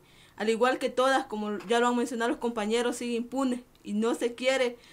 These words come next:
trabajar por esclarecer los hechos. Y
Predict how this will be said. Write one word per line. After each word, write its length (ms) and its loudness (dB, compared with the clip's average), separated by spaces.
trabajar 500 4
por 160 0
esclarecer 560 -2
los 180 -2
hechos. 400 -4
Y 460 -2